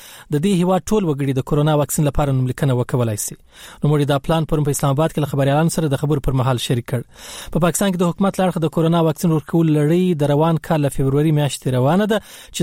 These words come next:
دا وخت یې تر پنځوس کلونو زیات عمر لرونکي کسان اخیستلی سي.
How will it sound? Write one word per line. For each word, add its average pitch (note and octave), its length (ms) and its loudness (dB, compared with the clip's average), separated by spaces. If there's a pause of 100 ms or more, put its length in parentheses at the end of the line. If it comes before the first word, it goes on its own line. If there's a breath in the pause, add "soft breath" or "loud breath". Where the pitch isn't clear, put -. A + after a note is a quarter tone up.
دا F3+ 160 2
وخت - 120 -8
یې E3 60 -2 (100)
تر C3+ 40 -2 (100)
پنځوس E3+ 400 0 (100)
کلونو D#3+ 400 2
زیات F3 240 -2
عمر C3+ 240 0
لرونکي C#3 360 -2
کسان B2+ 260 0
اخیستلی B2+ 420 0
سي. - 140 -14